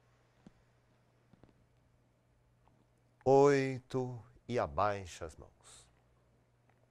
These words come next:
Então, esse exercício tem o objetivo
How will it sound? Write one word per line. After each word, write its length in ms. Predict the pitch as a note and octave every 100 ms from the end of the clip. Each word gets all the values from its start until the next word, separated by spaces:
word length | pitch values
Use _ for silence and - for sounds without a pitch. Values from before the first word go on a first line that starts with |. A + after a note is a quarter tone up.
| _ _ _ - _ _ _
Então, 100 | G2
esse 180 | E2+ A2
exercício 560 | G#2+ B2 - F3 -
tem 140 | - C3
o 40 |
objetivo 600 | A#2+ F2+ - D3 C#3 D2+